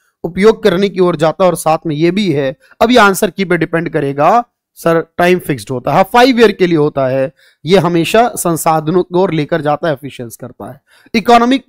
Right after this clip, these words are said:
एडवांटेज ये भी हो सकता है, भाई, ए भी हो सकता है, सी भी हो सकता है। अब आंसर की में क्या दिया गया है, वो देखा जाएगा। ए और सी दोनों ठीक हो सकते हैं इसके।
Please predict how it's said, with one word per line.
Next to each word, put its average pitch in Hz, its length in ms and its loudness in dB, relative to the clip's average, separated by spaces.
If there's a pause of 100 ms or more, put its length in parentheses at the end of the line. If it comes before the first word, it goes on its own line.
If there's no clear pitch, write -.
(100)
एडवांटेज 190 520 0
ये 180 180 2
भी 175 100 -2
हो 143 140 0
सकता 135 280 -6
है, 147 60 0
भाई, 180 200 -2
ए 233 100 4
भी 214 120 0
हो 180 160 2
सकता 131 320 -6
है, 131 240 -4 (280)
सी 240 240 -2
भी 220 100 2
हो 196 120 4
सकता 202 260 -2
है। 202 60 4
अब 190 60 6
आंसर 180 240 0
की 202 120 -6
में 196 120 -2
क्या 190 180 0
दिया 175 220 0
गया 160 200 0
है, 233 220 0 (300)
वो 175 100 2
देखा 165 260 0
जाएगा। 165 380 0
ए 185 120 4
और 170 180 2
सी 185 180 -8
दोनों 143 240 -4
ठीक 160 240 -6
हो 123 100 -6
सकते - 300 -18
हैं 120 80 -16
इसके। - 480 -20